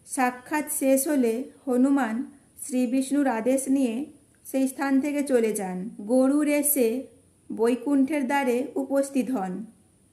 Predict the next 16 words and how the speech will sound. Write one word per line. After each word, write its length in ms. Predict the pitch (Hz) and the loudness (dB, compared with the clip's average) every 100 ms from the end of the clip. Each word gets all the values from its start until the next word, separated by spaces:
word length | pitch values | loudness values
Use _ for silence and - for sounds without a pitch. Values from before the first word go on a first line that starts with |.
| _ - | _ -2
তিনি 240 | 285 294 | 2 2
সুদর্শন 580 | 285 247 233 247 285 269 | 0 -2 0 -2 2 2
চক্রকে 640 | 269 262 285 285 277 233 | 2 0 -2 -4 0 0
সাবধান 560 | 240 262 240 208 285 254 | 0 -2 -4 -2 2 2
করেন, 420 | 240 196 185 185 - _ _ _ _ _ _ | 2 -2 -4 -6 -12 _ _ _ _ _ _
হনুমান 460 | 254 262 277 294 277 | 4 4 6 4 2
যে 180 | 262 247 | 2 0
কোনো 340 | 247 285 302 | 0 2 4
মুহূর্তে 640 | 285 294 294 - 220 214 320 - _ - | 6 4 4 0 -2 -2 -8 -16 _ -10
বৈকুণ্ঠে 840 | 202 233 247 240 285 269 285 220 - | 0 2 2 2 0 2 0 -2 -2
উপস্থিত 420 | 262 277 285 285 | -4 -2 -4 0
হতে 200 | 269 254 | 0 2
পারেন। 460 | 233 196 185 185 185 - _ _ _ - | -2 -4 -4 -6 -8 -12 _ _ _ -2
হনুমানের 560 | 269 285 285 294 294 | 2 4 2 2 0
গতি 320 | 240 254 294 294 | 2 0 0 -2
প্রবল 560 | 262 220 208 185 180 | 0 -2 -2 -4 -6